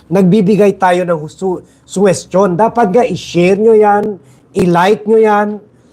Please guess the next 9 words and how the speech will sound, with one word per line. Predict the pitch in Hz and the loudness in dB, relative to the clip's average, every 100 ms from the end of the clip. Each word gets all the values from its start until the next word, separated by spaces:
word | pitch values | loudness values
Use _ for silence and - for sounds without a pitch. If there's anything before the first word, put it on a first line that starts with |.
| _ - | _ -4
para | 233 254 | 0 0
gagawin | 202 233 214 208 233 220 | 2 2 2 2 0 0
ng | |
Malacanang. | 208 196 - 180 214 170 | -2 -4 -4 -4 -4 -6
Tingnan | 185 202 190 156 | -4 -4 -4 -6
nyo, | 110 - _ _ _ _ | -10 -16 _ _ _ _
nagawa | 147 180 190 208 196 | -4 0 2 2 2
na | 196 196 | 0 -2
nga | 175 | -2